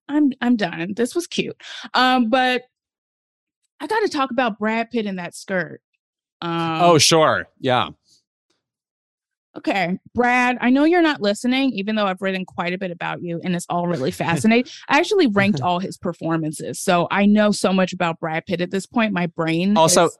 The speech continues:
Speaker 2: that's so
Speaker 1: melting.
Speaker 2: many performances.
Speaker 1: Oh
Speaker 2: My
Speaker 1: my
Speaker 2: God.
Speaker 1: God, I lost my mind during it. I had, like, months to write, but I was like, "Oh my God." But Brad, first of all, I appreciate skirts on men. Like, do that. Great. I just wish the outfit was better.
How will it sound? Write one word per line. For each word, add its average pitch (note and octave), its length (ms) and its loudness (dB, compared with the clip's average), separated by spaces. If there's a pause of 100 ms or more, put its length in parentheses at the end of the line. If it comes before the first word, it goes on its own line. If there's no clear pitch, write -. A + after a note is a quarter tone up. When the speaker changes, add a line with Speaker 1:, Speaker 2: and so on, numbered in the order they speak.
(160)
Speaker 2:
that's D#3+ 260 2
so F3 240 4
Speaker 1:
melting. D#3+ 120 6
Speaker 2:
many C3 180 0
performances. A#2 640 -2
Speaker 1:
Oh E4+ 220 6
Speaker 2:
My F#4+ 60 2
Speaker 1:
my D4 180 4
Speaker 2:
God. C#4 100 0
Speaker 1:
God, C#4 300 0
I C4 160 0
lost A#3 600 -4
my B3+ 200 -2
mind A3+ 640 -4
during G#3+ 240 -10
it. F3 180 -14
I G#3 60 -10
had, D4 200 -8
like, B3 220 -8
months G3 300 -6
to A3+ 80 -14
write, G3 260 -4
but G#3 80 -10
I G#3 60 -8
was G#3+ 120 -12
like, G3 220 -4
"Oh G#3 140 -6
my G3+ 160 -4
God." F#3 320 -8 (480)
But B3 180 0
Brad, A3+ 400 -2 (300)
first D#4+ 240 2
of F4+ 100 0
all, A#3+ 460 0
I G#3+ 140 -2
appreciate A3 960 -4 (340)
skirts - 580 -2
on F#3 220 0
men. E3+ 280 -2
Like, G#3 200 -2 (280)
do E4 160 0
that. C3+ 300 -4
Great. A3+ 280 0 (100)
I F#3+ 120 0
just G#3+ 240 -2
wish G3+ 180 -2
the F#3+ 60 -6
outfit E3+ 400 -4
was C#4+ 160 -4
better. D#3+ 480 -2